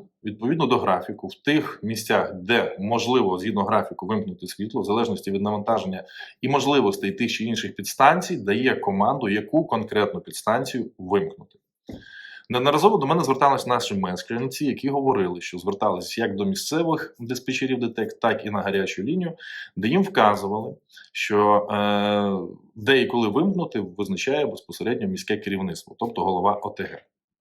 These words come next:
Я просив усіх, хто до мене з цим звертався, назвати мені, е, прізвище людей, які давали ці відомості. Ці відомості являються неправдивими, оскільки ми, е, органи місцевого самоврядування, не можемо повпливати,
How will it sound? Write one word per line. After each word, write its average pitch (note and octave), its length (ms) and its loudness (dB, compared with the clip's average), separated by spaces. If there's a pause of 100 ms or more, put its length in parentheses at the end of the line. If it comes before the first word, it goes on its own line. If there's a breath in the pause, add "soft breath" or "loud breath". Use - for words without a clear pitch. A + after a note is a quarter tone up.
(640)
Я B2 200 6
просив A#2+ 400 0
усіх, G2 220 -6
хто G2+ 100 -6
до G2 80 -4
мене F#2+ 180 -2
з - 60 -12
цим F#2+ 140 -4
звертався, B2 440 -2
назвати G2 380 0
мені, F#2 300 -6 (600 loud breath)
е, F#2+ 140 0
прізвище G#2+ 640 0
людей, A2 480 0 (260)
які G2+ 440 0
давали G#2 520 0
ці - 200 -8
відомості. E2+ 460 -10
Ці G2+ 140 -6
відомості C#3 380 -2
являються G#2 480 0
неправдивими, A2 840 -2 (480 loud breath)
оскільки B2+ 520 -2
ми, A2+ 280 2
е, A2 680 0
органи G#2+ 260 0
місцевого G#2 260 0
самоврядування, G#2+ 500 -2
не B2+ 220 0
можемо A#2 580 2
повпливати, G2 800 0